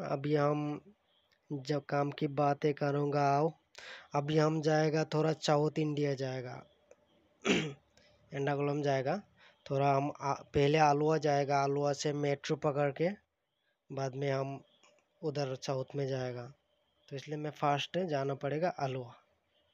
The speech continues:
तो मैं आलुआ पहुंच चुका हूँ, देख सकते हैं मैं आलुआ पहुंच चुका हूँ। अभी मैं स्टेशन पे आ चुका हूँ, मैं स्टेशन पे आ गया हूँ। अभी इधर से हम आके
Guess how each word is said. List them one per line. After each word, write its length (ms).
तो 80
मैं 140
आलुआ 220
पहुंच 240
चुका 200
हूँ, 240
देख 220
सकते 300
हैं 100
मैं 140
आलुआ 240
पहुंच 200
चुका 220
हूँ। 220
अभी 240
मैं 580
स्टेशन 600
पे 100
आ 160
चुका 280
हूँ, 200
मैं 140
स्टेशन 360
पे 100
आ 120
गया 160
हूँ। 200
अभी 300
इधर 240
से 200
हम 260
आके 360